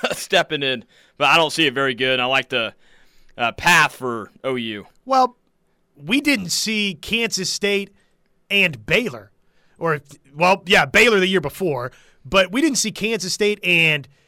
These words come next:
Speaker 2: T C U doing what they did last season. So if there's somebody out there doing that, then okay. And, and maybe it's Baylor again. Maybe we're on the off again, on again relationship with Baylor playing good football. But, uh,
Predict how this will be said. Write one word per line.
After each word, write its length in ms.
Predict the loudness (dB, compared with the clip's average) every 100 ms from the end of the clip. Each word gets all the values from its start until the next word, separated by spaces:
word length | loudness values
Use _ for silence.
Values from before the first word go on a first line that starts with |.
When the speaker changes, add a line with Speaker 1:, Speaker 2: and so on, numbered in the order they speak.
| _ _ -6
Speaker 2:
T 220 | 0 2
C 200 | 0 -2
U 580 | -4 0 0 0 -4 -10 _ _ _ _ _ _ _ _ _ _ _ _ _ _ _ -10
doing 200 | -2 -2
what 140 | 0
they 120 | 0 0
did 160 | 0
last 260 | -2 -4 -6
season. 200 | -10 -8
So 180 | -4 -2
if 160 | -2
there's 240 | -2 0 0
somebody 380 | 0 0 2
out 160 | 4 4
there 140 | 0
doing 240 | 0 -2 -2
that, 340 | -2 0 -2 -6 _ _ _
then 500 | -4 0 2 0 -6 -4
okay. 600 | -4 0 2 2 2 0
And, 160 | 0
and 100 | -4
maybe 240 | -2 0 2
it's 160 | 2
Baylor 420 | 2 2 2 0 -4
again. 400 | -6 -8 -10 -18 _ _ _
Maybe 160 | -4 0
we're 140 | 2
on 120 | 2
the 60 | 2
off 320 | 4 4 4
again, 460 | 0 0 0 -2 -10 _ -4
on 220 | 2 4
again 220 | 4 2
relationship 600 | 2 2 0 0 -6 -6 -4
with 120 | -2
Baylor 260 | 0 0
playing 280 | -2 -4 -4
good 140 | -6 -8
football. 500 | -8 -6 -4 -6 -10 _ _ _ _ _ -14
But, 300 | -2 -2 -2
uh, 260 | -2 -2 -4